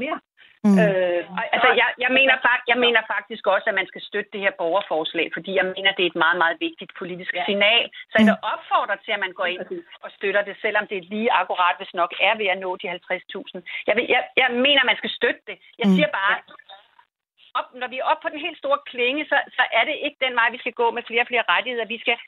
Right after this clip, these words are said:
Speaker 3: vi skal tænke bredere, vi skal tænke i respekt for omsorg, respekt for barnet, respekt for omsorgserhvervene, respekt for, at vi kan være alle sammen lidt mere i grøn zone og være mindre stressede.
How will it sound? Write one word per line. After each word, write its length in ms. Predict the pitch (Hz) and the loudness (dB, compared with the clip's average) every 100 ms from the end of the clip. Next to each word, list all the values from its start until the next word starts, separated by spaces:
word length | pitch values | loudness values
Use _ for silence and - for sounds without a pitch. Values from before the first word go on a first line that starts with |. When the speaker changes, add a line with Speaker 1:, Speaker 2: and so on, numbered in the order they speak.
| _ 233 | _ -12
Speaker 3:
vi 40 | |
skal 120 | 254 - | -12 -2
tænke 200 | 262 240 233 208 | -2 0 -2 2
bredere, 400 | 214 254 302 254 | 4 4 4 0
vi 40 | 240 | -12
skal 120 | 226 | -12
tænke 180 | 240 226 220 | -12 -12 -8
i 80 | 196 | -8
respekt 280 | - 262 262 | -4 -6 -4
for 80 | - 233 | -2 0
omsorg, 380 | 302 320 339 285 - _ _ _ - | 0 2 0 0 -6 _ _ _ -2
respekt 280 | 233 - 175 - | 0 0 0 -4
for 80 | - 262 | -2 2
barnet, 400 | 285 - 311 311 311 _ _ _ - | 4 4 2 -2 -6 _ _ _ -4
respekt 320 | - 262 262 - | 0 0 0 -2
for 80 | - 254 | 0 0
omsorgserhvervene, 1000 | 302 - 269 262 - 220 220 208 233 226 - _ _ - | 0 0 0 0 -2 2 2 2 -2 -6 -10 _ _ -12
respekt 380 | 233 - 285 294 - | -10 -2 -2 -2 0
for, 120 | 269 262 - | 2 2 0
at 60 | 226 240 | -4 -4
vi 40 | 240 | -8
kan 100 | 233 226 | 0 2
være 140 | 247 269 | 4 4
alle 140 | 240 285 | 0 0
sammen 180 | 247 247 | 0 0
lidt 120 | 240 240 | -8 -4
mere 120 | 240 254 | -4 0
i 60 | |
grøn 180 | 220 226 - | -2 -2 -4
zone 300 | 233 214 240 - - | -8 -6 -8 -2 -2
og 40 | 220 | 0
være 120 | 208 202 | 0 0
mindre 180 | 208 220 - | -2 -4 0
stressede. 460 | 165 185 - 214 | 0 0 0 -2